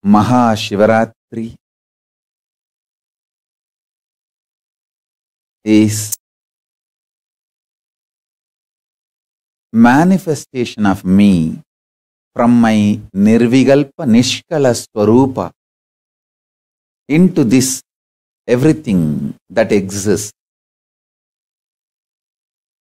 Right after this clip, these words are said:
From my Nishkala Swarupa, I manifested as everything that exists. This Shivaratri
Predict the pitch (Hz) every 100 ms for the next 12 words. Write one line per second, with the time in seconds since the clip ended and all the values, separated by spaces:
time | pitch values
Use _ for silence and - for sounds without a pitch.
0 | _ _ _ _ _ _ _ _ _ -
1 | 135 143 131 123 120 135 - - 185 151
2 | - - 117 131 170 170 107 90 _ _
3 | _ _ _ _ _ _ _ _ _ _
4 | _ 117 117 120 143 196 170 143 - -
5 | 87 - _ _ _ _ _ _ _ _
6 | _ _ _ - 110 - - 131 160 165
7 | 147 139 113 104 98 92 - 113 - _
8 | _ _ _ _ _ _ _ _ _ _
9 | _ _ _ _ _ _ 101 131 131 -
10 | 110 123 143 143 _ _ 101 87